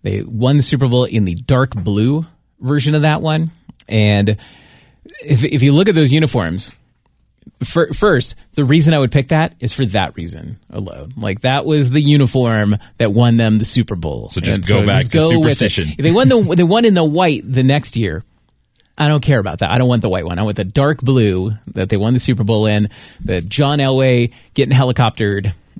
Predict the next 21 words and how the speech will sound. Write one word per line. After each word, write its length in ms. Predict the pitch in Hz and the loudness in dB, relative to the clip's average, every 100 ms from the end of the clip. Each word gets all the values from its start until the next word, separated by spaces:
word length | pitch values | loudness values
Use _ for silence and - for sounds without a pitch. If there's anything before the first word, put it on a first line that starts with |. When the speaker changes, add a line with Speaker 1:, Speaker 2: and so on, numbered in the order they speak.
| - | -12
Speaker 1:
through 200 | - 127 | -2 0
the 120 | 117 | 2
air. 340 | 101 92 95 - _ - | 2 0 -4 -8 _ -8
That 320 | 117 107 107 | -4 -2 -4
uniform 480 | 107 85 95 76 - - | -6 -6 -8 -10 -12 -14
is 140 | 110 | -8
what 100 | 107 | -4
I 40 | 98 | -4
want. 280 | 90 87 | -6 -6
Even 200 | 147 160 | -2 0
though 280 | 208 247 151 - - - - - _ _ _ - _ | 0 0 -2 -6 -14 -14 -14 -20 _ _ _ -20 _
something 320 | - 156 165 160 | -2 -2 0 0
that 140 | 143 | 0
you'll 100 | 131 | 0
notice 300 | 117 123 - | 0 -2 -4
about 180 | 147 156 | -4 -4
it 140 | 180 | -4
that 100 | 101 | -6
someone 280 | 98 120 101 | -2 0 0
pointed 280 | - 120 107 | 0 -2 0
out, 280 | 104 101 | -2 -4